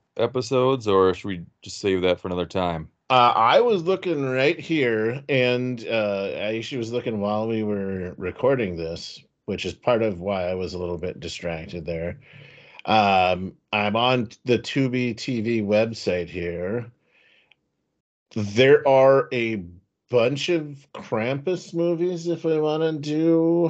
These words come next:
Speaker 2: um, the Krampus movies, but what I was thinking was, uh, there's a couple, there, there's one called Elves, which I think looks phenomenal.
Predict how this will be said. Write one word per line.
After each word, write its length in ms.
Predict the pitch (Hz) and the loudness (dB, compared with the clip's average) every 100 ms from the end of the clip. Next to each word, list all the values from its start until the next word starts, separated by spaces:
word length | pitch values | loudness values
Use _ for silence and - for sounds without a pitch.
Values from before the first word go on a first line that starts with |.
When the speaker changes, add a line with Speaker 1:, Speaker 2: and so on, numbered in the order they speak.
| - - | -2 0
Speaker 2:
um, 640 | 135 139 143 143 147 139 - - - - _ _ _ _ | 4 6 6 4 0 -6 -10 -20 -20 -20 _ _ _ _
the 80 | - | -10
Krampus 600 | - 113 123 147 175 170 | -4 0 0 2 0 2
movies, 320 | 170 165 170 | 0 2 -2
but 440 | 131 - 123 113 - | -4 2 2 4 -2
what 160 | 107 | 0
I 220 | 104 135 185 | 2 4 4
was 200 | 147 - | 0 -2
thinking 560 | 110 104 104 98 95 - _ _ _ _ _ - | -4 -2 -4 -4 -6 -10 _ _ _ _ _ 2
was, 540 | 117 104 95 - - 101 | 6 6 4 -4 -8 -4
uh, 420 | 95 87 82 80 _ _ _ _ 113 - _ _ _ _ _ _ _ | -2 -2 -4 -8 _ _ _ _ -18 -18 _ _ _ _ _ _ _
there's 460 | 120 131 135 - - | 4 4 2 -6 -4
a 140 | 127 110 | -2 0
couple, 600 | - 156 170 135 127 120 _ - | -2 -2 0 0 0 -2 _ 0
there, 240 | 135 123 | 2 2
there's 320 | 117 127 117 - | 2 0 -2 0
one 260 | 127 160 | 2 2
called 400 | - 135 123 117 - _ _ | -2 0 0 0 -8 _ _
Elves, 760 | 113 127 104 98 113 117 117 - _ _ | 2 2 2 -4 -8 -10 -14 -20 _ _
which 240 | - 107 - | -6 -4 -2
I 160 | 104 110 | 0 0
think 280 | 117 104 - | 0 -4 -6
looks 240 | 98 - | -8 -8
phenomenal. 760 | - 101 85 85 85 87 101 | -6 -4 -4 -8 -10 -8 -10